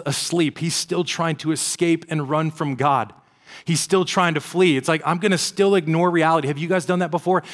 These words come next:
In the midst of a storm, in the midst of trial, in the midst of suffering, even when the Lord might be trying to get your attention, still finding a way to numb yourself to what the Lord might be trying to say?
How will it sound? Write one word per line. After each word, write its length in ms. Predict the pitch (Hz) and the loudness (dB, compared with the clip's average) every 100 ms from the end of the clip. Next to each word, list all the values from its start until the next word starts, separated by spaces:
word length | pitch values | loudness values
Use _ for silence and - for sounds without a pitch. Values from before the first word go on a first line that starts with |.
| - 160 | -12 -2
In 120 | 160 | 2
the 60 | |
midst 240 | 165 175 208 | 2 2 0
of 80 | 170 | -2
a 40 | |
storm, 520 | - - 170 175 175 - - | -4 -2 2 2 0 -4 -6
in 100 | 165 | 0
the 60 | 170 | 2
midst 200 | 175 175 | 2 0
of 80 | 160 | -4
trial, 540 | - 180 160 170 180 | -2 2 4 6 2
in 100 | 160 | 0
the 60 | 165 | 0
midst 200 | 175 180 | 0 -2
of 80 | 156 | -4
suffering, 560 | - 165 165 190 180 170 | 0 0 0 0 0 0
even 180 | 175 | 0
when 100 | 190 | 2
the 80 | 165 | 2
Lord 240 | 143 156 165 | 2 2 2
might 160 | 165 | 0
be 80 | 160 | -2
trying 280 | - 165 160 | -4 -2 -2
to 60 | |
get 160 | 156 156 | -2 -2
your 100 | 151 | -4
attention, 380 | - 160 - 151 | -4 -6 -4 -6
still 280 | - - 185 | -4 -4 -2
finding 320 | - 160 151 | -2 0 0
a 60 | 143 | 0
way 160 | 147 | 0
to 80 | 139 | 0
numb 340 | 131 135 147 | 0 0 0
yourself 580 | 151 160 - 170 170 - - - - - | -2 -4 -2 -4 -4 -10 -20 -20 -20 -6
to 80 | 151 | -2
what 140 | 156 | 0
the 80 | 156 | -2
Lord 500 | 135 139 151 156 135 | 0 2 2 2 -2
might 240 | 127 135 | -4 -4
be 120 | 147 139 | -6 -8
trying 380 | - 127 131 | -4 -4 -4
to 100 | 127 | -6
say? 360 | 120 - 123 | -6 -4 -4